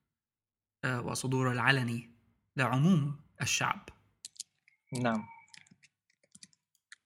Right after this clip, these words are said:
Speaker 1: ما بعرف، ال-، ال-، الهوبيت يعني من الشغلات اللي أنا متحمس لها، هو إنه كيف ممكن نلاقي طريقة نقدر نشوف الهوبيت بال forty-eight، أم، frames per second. هاي الشغلة الجديدة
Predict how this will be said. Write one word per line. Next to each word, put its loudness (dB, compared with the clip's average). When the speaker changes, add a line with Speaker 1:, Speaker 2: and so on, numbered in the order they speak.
Speaker 1:
ما 2
بعرف، 8
ال-، 6
ال-، 4
الهوبيت 4
يعني 6
من 2
الشغلات 2
اللي 4
أنا 8
متحمس 2
لها، 2
هو 6
إنه 6
كيف -2
ممكن 4
نلاقي 6
طريقة 2
نقدر 2
نشوف 0
الهوبيت 0
بال 6
forty-eight، 0
أم، -6
frames 4
per -4
second. -2
هاي 2
الشغلة 0
الجديدة 2